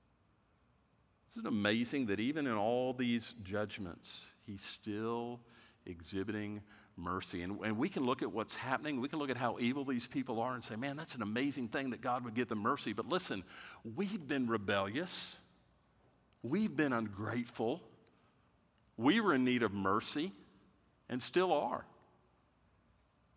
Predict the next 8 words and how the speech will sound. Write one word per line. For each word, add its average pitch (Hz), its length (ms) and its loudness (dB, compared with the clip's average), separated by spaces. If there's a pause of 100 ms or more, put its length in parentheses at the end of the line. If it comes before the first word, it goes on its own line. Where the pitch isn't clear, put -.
(220)
We 107 80 -8
need 120 100 -6
to 101 60 -8
thank 90 300 -4
God 92 540 2
for 92 180 -6
his 85 320 -8 (100)
mercy. 90 440 -8